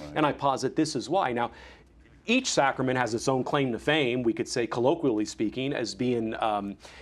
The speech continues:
Speaker 2: uh, the most blessed sacrament. For example, baptism is known as the gateway sacrament. Why? Because it's normally speaking, uh, ordinarily speaking, the first sacrament to be received before the other six can be received. But still,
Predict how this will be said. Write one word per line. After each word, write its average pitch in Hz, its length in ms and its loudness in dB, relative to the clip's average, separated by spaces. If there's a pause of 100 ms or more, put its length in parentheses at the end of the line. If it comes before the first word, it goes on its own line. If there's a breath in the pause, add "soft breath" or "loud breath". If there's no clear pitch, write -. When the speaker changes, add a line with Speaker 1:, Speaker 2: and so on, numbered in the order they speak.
Speaker 2:
uh, 104 240 0 (100)
the 135 120 6
most 120 320 0
blessed 120 260 0
sacrament. 127 400 0
For 135 80 -2
example, 131 460 0
baptism 123 680 0
is 110 140 0
known 120 200 0
as 107 160 -2
the 131 80 2
gateway 139 440 0
sacrament. 101 540 -4
Why? 147 360 0 (320 loud breath)
Because 135 400 2
it's - 360 0
normally 156 520 4
speaking, 135 640 -2 (320 loud breath)
uh, 117 380 0 (100)
ordinarily 151 580 4
speaking, 131 540 -6 (100)
the 117 100 -2
first 175 380 0
sacrament 135 360 0
to 107 60 -16
be 123 100 0
received 123 400 -2
before 120 260 -2
the 143 160 0
other 220 260 2
six - 300 -6
can 113 140 -6
be 98 100 -4
received. - 540 -10 (360 loud breath)
But 135 240 2
still, - 640 -2